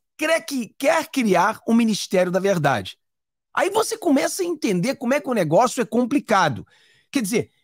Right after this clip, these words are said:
ele vai criar um Ministério da Verdade, sendo que ele não fala a verdade. Ele só mente. Ele é um esperto da mentira. Vamos lá. Lula, sobre atos do oito do um. Revolta dos ricos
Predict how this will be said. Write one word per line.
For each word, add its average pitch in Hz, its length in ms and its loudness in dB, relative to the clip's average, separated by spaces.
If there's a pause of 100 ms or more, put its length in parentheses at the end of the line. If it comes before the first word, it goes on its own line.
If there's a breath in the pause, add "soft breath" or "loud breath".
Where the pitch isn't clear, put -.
(140)
ele 285 360 4
vai 233 180 2
criar 185 360 2
um 196 80 0
Ministério 160 640 0
da 156 100 0
Verdade, 196 480 0
sendo 302 300 -2
que 254 200 2
ele 294 300 2
não 240 300 2
fala 185 400 2
a - 20 0
verdade. 208 600 0 (260)
Ele 190 160 0
só 247 200 0
mente. 196 380 2 (220 soft breath)
Ele 190 140 2
é - 20 2
um - 20 0
esperto 208 560 -2
da 160 80 2
mentira. 127 480 -4 (160)
Vamos 190 180 -2
lá. 101 160 -2 (480 loud breath)
Lula, 285 320 4
sobre 254 380 0
atos 277 400 0
do 233 140 0
oito 247 320 2
do 240 100 2
um. 180 220 4 (680)
Revolta 254 800 4
dos 220 300 2
ricos 311 800 0